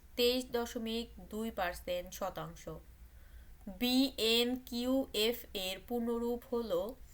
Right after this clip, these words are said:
বাংলাদেশ ন্যাশনাল কোয়ালিফিকেশন ফ্রেমওয়ার্ক।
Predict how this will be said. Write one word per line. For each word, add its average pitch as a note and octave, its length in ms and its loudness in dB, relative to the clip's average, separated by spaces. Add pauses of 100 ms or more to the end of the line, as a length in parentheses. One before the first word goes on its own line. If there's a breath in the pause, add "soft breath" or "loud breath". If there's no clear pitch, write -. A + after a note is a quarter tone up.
(600 soft breath)
বাংলাদেশ B3 1040 6
ন্যাশনাল G#3+ 840 0
কোয়ালিফিকেশন A3+ 1000 0 (120)
ফ্রেমওয়ার্ক। F#3 600 -2